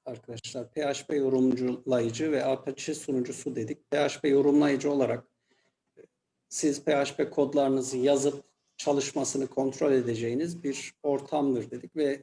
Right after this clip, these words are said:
internette online olarak bunu denemenizi, deneyebilmeniz için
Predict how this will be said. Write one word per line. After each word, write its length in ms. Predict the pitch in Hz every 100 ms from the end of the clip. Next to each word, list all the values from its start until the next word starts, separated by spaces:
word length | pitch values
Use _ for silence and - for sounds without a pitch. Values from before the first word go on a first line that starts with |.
| -
internette 800 | 156 156 160 151 139 - 156 165
online 500 | 165 160 160 147 139
olarak 380 | 135 127 127 -
bunu 220 | 139 127
denemenizi, 800 | 143 143 139 139 135 143 139 147 _ _ -
deneyebilmeniz 880 | 139 139 143 139 135 143 143 131 127
için 260 | - 185